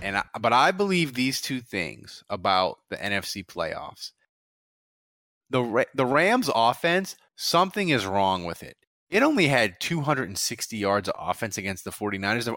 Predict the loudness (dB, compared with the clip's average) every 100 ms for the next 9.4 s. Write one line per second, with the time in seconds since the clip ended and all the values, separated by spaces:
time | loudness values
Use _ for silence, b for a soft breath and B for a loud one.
0 | -2 -2 0 -2 -4 -2 0 2 4 4
1 | 2 -2 -2 0 2 0 0 -2 -2 -2
2 | -2 -4 -10 -12 -10 0 2 4 4 0
3 | -2 2 4 4 2 2 0 0 0 -2
4 | 2 2 2 -2 -2 -2 0 -4 -6 -8
5 | -4 -2 -4 -8 -20 B B B 2 2
6 | 0 B _ _ _ _ _ -6 -2 0
7 | 2 2 0 0 2 2 2 0 0 0
8 | 0 -2 -6 -2 -2 -2 -6 -4 0 2
9 | 2 0 -6 -8